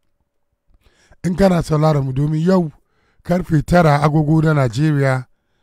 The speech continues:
Sheikh Doctor Idris Abdulaziz, Dusan Tension, ya kasance tare da mu on Cable F M. Za a yi ta fa,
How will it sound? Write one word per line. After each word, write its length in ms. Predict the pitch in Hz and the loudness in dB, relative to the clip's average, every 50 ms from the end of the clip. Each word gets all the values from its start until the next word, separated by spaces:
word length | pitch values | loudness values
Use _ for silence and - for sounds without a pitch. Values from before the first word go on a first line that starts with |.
| _ _ _ _ _ _ _ | _ _ _ _ _ _ _
Sheikh 440 | _ - - - 175 175 170 - - _ - 123 | _ -18 -6 -2 -2 -2 -2 -4 -10 _ -6 -2
Doctor 300 | 131 135 123 - - - - | -2 -2 -2 -4 -12 -10 -6
Idris 320 | 143 151 143 147 135 - | -4 -2 -2 -2 -2 -4
Abdulaziz, 880 | - - 127 110 131 120 117 110 110 95 123 147 139 120 98 82 - - _ _ _ _ _ _ _ _ _ _ _ - | -6 -8 -4 -2 -2 -2 0 -2 -4 -4 -4 -4 -4 -4 -6 -10 -14 -20 _ _ _ _ _ _ _ _ _ _ _ -14
Dusan 480 | 113 107 147 170 160 - 165 147 131 - | -6 -4 -2 -2 -2 0 -2 -2 -2 -2
Tension, 460 | - 160 156 147 120 - 78 73 - _ _ _ _ _ _ _ _ _ _ _ _ _ _ _ _ _ _ | -2 -2 -2 -2 -4 -8 -14 -16 -20 _ _ _ _ _ _ _ _ _ _ _ _ _ _ _ _ _ _
ya 260 | - 165 185 180 160 | 0 2 2 2 2
kasance 500 | - 170 151 160 156 139 - - 165 160 | 0 -2 -2 -2 -4 -4 -2 -4 -4 -2
tare 340 | - 160 151 139 147 165 165 | -2 -2 -2 0 0 0 0
da 100 | 143 131 | 0 -2
mu 220 | 120 110 110 104 - _ _ _ _ _ _ _ _ _ _ _ _ _ _ _ _ | -2 -2 -4 -6 -8 _ _ _ _ _ _ _ _ _ _ _ _ _ _ _ _
on 180 | - 151 147 147 | -6 -4 -4 -4
Cable 340 | - - 156 139 123 131 135 - | 0 0 2 4 4 2 0 0
F 180 | - 127 - 143 | -4 -4 0 0
M. 300 | 139 131 123 123 117 107 _ _ _ _ _ _ _ _ _ _ _ _ _ _ _ _ _ _ _ _ _ _ _ _ _ _ _ _ _ _ _ _ _ _ _ - | 2 2 0 -2 -4 -8 _ _ _ _ _ _ _ _ _ _ _ _ _ _ _ _ _ _ _ _ _ _ _ _ _ _ _ _ _ _ _ _ _ _ _ -2
Za 160 | 117 143 165 | 0 2 2
a 40 | 147 | 2
yi 140 | 143 156 156 | 2 0 0
ta 140 | 135 151 127 | 0 0 0
fa, 280 | 127 131 127 120 - | 0 -2 -2 -4 -8